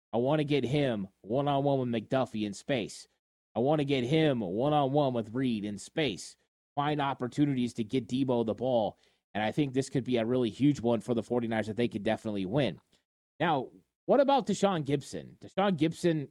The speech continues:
he, he's had some of the toughest tight ends in the league to deal with this year, right? I mean, you had Pat Freiermuth in week one. He does a good job there. You have Darren Waller in week four. He does a good job there.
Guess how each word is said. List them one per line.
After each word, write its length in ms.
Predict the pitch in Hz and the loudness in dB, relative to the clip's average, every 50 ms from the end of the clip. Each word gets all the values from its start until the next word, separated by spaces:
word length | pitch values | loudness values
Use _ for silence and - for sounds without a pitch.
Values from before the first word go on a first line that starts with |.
| - | -10
he, 140 | - 135 131 | -6 -4 -4
he's 300 | - - 170 170 165 - | -2 0 0 0 0 -2
had 180 | - 160 156 147 | -2 -4 -4 -2
some 140 | - 175 160 | -2 -2 -2
of 60 | 151 | 0
the 80 | 151 - | -2 -2
toughest 420 | - - 151 143 - 165 - - | 0 -2 -2 -2 -2 -4 -4 -4
tight 220 | - 135 151 151 | -4 -2 0 0
ends 180 | 147 156 156 - | 0 0 -2 -2
in 60 | 143 | -2
the 100 | 151 147 | -2 0
league 240 | 139 147 147 151 135 | 2 2 0 0 0
to 60 | 135 123 | -4 -4
deal 240 | - 117 147 180 | 0 0 2 2
with 180 | 185 147 110 - | 2 0 0 -2
this 220 | 175 180 - - | -6 -8 -6 -4
year, 240 | - 120 98 80 - - _ _ _ _ _ _ _ _ _ _ | -4 -4 -4 -4 -8 -14 _ _ _ _ _ _ _ _ _ _
right? 220 | 113 117 127 135 | 0 0 2 0
I 40 | 131 | 0
mean, 180 | 131 131 127 127 | 0 -2 -2 0
you 80 | 131 | 0
had 160 | 131 123 107 - | 0 0 0 0
Pat 260 | 151 147 139 107 - | 0 0 0 0 -2
Freiermuth 520 | - 131 127 135 135 135 135 135 127 - | -2 0 0 2 0 0 0 0 0 0
in 120 | 131 127 123 | -2 -2 0
week 220 | 127 123 - - | 0 -2 -2 -2
one. 400 | 104 135 165 160 151 147 151 147 | -2 0 0 2 2 0 0 -2
He 60 | 139 | -2
does 180 | 127 127 120 113 | -2 -2 -2 -2
a 60 | 120 | -2
good 180 | 104 127 117 101 | -4 -4 -4 -2
job 280 | 117 123 120 117 98 | -2 -2 0 0 0
there. 340 | 113 135 139 131 127 120 - _ _ _ _ | 0 2 2 2 0 -2 -4 _ _ _ _
You 100 | - 131 | -2 0
have 140 | 127 95 90 | 0 0 0
Darren 280 | - 123 139 139 135 127 | 0 0 0 2 0 0
Waller 420 | 117 120 131 135 143 143 143 139 | 0 2 2 4 4 4 2 2
in 100 | 131 123 | 2 0
week 180 | 127 120 110 - | 0 -2 -2 -4
four. 560 | - - 147 147 147 143 143 143 139 127 131 - _ _ _ _ | -4 0 2 4 6 6 4 4 2 0 -2 -6 _ _ _ _
He 60 | 101 | -4
does 160 | 120 123 117 | -2 -2 -2
a 60 | 120 | -2
good 160 | 98 127 123 117 | -2 -4 -4 -2
job 300 | 110 127 123 123 113 107 | 0 0 0 0 0 -2
there. 340 | 117 123 123 123 120 - | -2 0 0 0 0 -2